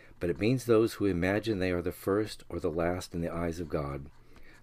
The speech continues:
the words ascend very high and apply to the better classes of people. Yea, they terrify the greatest of the saints. There it holds up Christ before the apostles themselves.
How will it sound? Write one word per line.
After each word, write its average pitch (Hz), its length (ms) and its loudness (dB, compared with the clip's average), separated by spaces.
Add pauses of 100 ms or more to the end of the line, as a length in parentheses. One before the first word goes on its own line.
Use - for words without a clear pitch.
the 80 80 -2
words 98 320 4
ascend 104 380 0
very 107 180 6
high 95 320 -2
and 71 140 -2
apply 87 340 -2
to 87 100 -4
the 85 80 -8
better 95 260 2
classes 90 500 -4
of 95 80 -8
people. 95 400 -4 (440)
Yea, 104 220 2
they 113 160 4
terrify 117 600 0
the 71 100 -2
greatest 73 480 0
of 71 80 -4
the 76 80 -4
saints. 76 480 -6 (880)
There 85 180 2
it 85 60 -2
holds 90 320 -6
up 107 240 2
Christ 110 420 -2
before 85 320 -2
the 85 120 4
apostles 90 520 -2
themselves. 82 680 -4